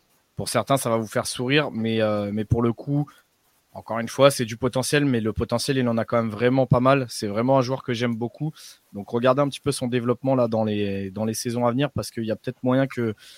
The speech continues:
que vous soyez surpris pour un choix du septième tour, euh, je veux dire.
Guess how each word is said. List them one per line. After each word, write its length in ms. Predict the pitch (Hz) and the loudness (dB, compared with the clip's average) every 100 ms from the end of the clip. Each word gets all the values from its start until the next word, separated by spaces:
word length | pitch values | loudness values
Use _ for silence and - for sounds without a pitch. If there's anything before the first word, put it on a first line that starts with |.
| - _ | -20 _
que 100 | 113 | -8
vous 120 | 110 | -6
soyez 200 | - 123 | 0 0
surpris 540 | 120 120 - 104 - _ _ | 0 -4 -6 -10 -12 _ _
pour 180 | - 104 | -10 -6
un 60 | 104 | -6
choix 200 | - 120 | -2 -4
du 120 | 104 | -4
septième 360 | - 107 117 107 | -8 -6 -6 -6
tour, 280 | 110 98 | -6 -6
euh, 140 | 92 90 | -8 -12
je 120 | 85 | -14
veux 60 | 92 | -16
dire. 140 | 95 | -18